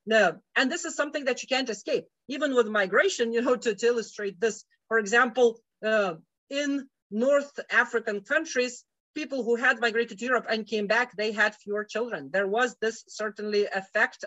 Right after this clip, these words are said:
of, uh, of being, uh, I guess, educated about possibilities of contraception and just in general, a different, a different, uh, type of approach to how many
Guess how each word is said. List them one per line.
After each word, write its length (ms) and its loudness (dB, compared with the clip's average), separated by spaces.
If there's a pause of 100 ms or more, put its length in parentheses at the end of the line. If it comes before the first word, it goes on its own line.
of, 180 -2 (480)
uh, 240 2 (220)
of 340 -2
being, 480 0
uh, 220 2 (320)
I 100 -2
guess, 360 -2
educated 500 -6
about 260 -4 (160)
possibilities 580 -4
of 120 -14
contraception 680 -2
and 120 -2
just 240 -4
in 300 -4
general, 380 0
a 60 -2
different, 460 -8
a 60 -12
different, 420 -10 (100)
uh, 180 -8 (160)
type 280 -4 (380)
of 240 -6
approach 400 -2
to 80 -2
how 180 -2
many 380 -2